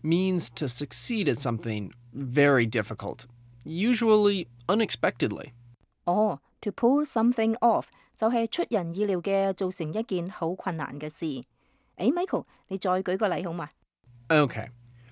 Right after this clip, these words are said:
Speaker 1: Most of our friends didn't think that Beijing would be allowed to host the two thousand eight Olympics. But in the end, Beijing pulled it off. I was really surprised.
Speaker 2: 冇錯，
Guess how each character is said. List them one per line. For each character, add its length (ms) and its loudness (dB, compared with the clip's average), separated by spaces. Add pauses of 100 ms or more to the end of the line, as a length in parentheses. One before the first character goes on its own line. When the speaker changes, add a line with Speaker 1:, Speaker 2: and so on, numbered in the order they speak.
(200)
Speaker 1:
Most 400 2
of 140 4
our 260 4
friends 540 -4 (100)
didn't 420 0
think 320 -2
that 240 -10
Beijing 540 0
would 140 -4
be 100 -2
allowed 380 2
to 80 -2
host 400 0
the 100 -8
two 220 -4
thousand 380 0
eight 140 -8
Olympics. 560 -2 (720)
But 300 4
in 140 4
the 140 4
end, 380 2 (180)
Beijing 400 4
pulled 240 2
it 80 6
off. 440 2 (260)
I 140 4
was 200 4
really 200 2
surprised. 800 0 (480)
Speaker 2:
冇 100 -2
錯， 200 2